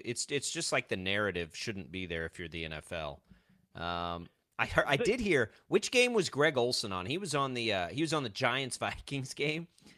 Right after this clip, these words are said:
Speaker 1: and Greg Olsen said something that I, I think, I think it was Mike Perea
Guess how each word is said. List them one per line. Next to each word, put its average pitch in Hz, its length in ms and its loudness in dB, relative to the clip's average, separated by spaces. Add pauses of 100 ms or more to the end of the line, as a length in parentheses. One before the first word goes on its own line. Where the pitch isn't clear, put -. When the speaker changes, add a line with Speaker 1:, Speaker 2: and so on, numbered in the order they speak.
(220)
Speaker 1:
and 117 280 0 (380)
Greg 147 240 2
Olsen 139 360 2
said 120 320 0
something 113 600 0 (720)
that 113 360 2 (300)
I, 113 180 4
I 117 120 2
think, 147 360 -2
I 120 80 2
think 123 140 0
it 127 60 2
was 95 140 -4
Mike 110 220 0
Perea 98 540 0